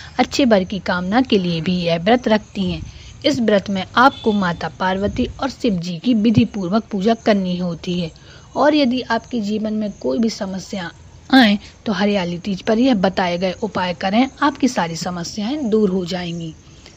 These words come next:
चलते हैं पहले उपाय की ओर। दोस्तों,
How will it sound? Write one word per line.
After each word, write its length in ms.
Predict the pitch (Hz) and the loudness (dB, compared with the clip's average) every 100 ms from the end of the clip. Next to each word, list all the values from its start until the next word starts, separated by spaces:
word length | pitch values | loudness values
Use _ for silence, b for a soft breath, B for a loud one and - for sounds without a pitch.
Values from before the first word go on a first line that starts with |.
| b - | b 2
चलते 320 | 254 220 214 | 2 4 4
हैं 140 | 277 | 4
पहले 360 | - 233 202 180 | 4 4 4 0
उपाय 320 | 175 180 170 | -2 0 -2
की 200 | 165 180 | -4 -8
ओर। 160 | 160 147 B B B 208 | -8 -10 B B B 4
दोस्तों, 440 | 233 247 - 262 | 6 6 2 0